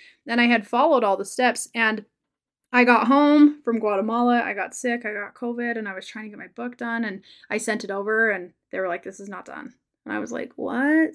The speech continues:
You're an editor, so, like, edit it and, and get it done. And they said, "No, this doesn't really make sense. It's just a bunch of stories." And I was really confused.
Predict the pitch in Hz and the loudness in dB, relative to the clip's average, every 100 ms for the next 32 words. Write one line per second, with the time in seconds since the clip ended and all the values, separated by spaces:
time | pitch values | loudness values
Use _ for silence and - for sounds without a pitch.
0 | - _ _ _ - 226 220 226 - 226 | -8 _ _ _ -10 -6 -2 -2 -2 -2
1 | 240 208 202 233 240 214 208 - 220 233 | 0 0 0 -2 -2 -2 -2 0 2 4
2 | 208 208 - 214 202 196 - 214 208 190 | 4 4 2 0 0 -6 -10 -12 -8 -8
3 | 185 214 208 202 - - - - 226 226 | -6 -4 -4 -4 -14 -20 -18 -4 0 0
4 | 220 214 247 254 254 247 247 226 220 208 | 0 0 2 2 0 0 -2 -2 -4 -6
5 | 202 - 247 233 240 196 214 - 185 190 | -8 -6 -2 -2 -4 -8 -10 -8 -10 -12
6 | 190 - - 185 160 156 - - 220 254 | -14 -16 -12 -10 -10 -12 -14 -12 -4 -2
7 | 359 480 440 302 294 254 220 226 254 208 | 0 0 0 0 -2 -2 -6 -4 0 -2
8 | - - | -4 -16